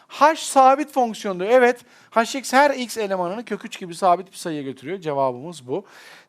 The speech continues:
Diğerlerine de şöyle çözebilirdik. F bir'e bakabilirdik.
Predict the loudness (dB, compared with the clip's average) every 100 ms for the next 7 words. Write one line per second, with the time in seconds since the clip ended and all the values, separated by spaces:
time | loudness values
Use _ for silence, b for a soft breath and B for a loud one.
0 | 4 6 6 4 2 0 -4 -4 -2 -2
1 | -4 -6 -6 -8 -10 -10 -14 -10 -10 -10
2 | -12 -8 -8 -8 -14 -18 -20 -20 -14 -12
3 | -12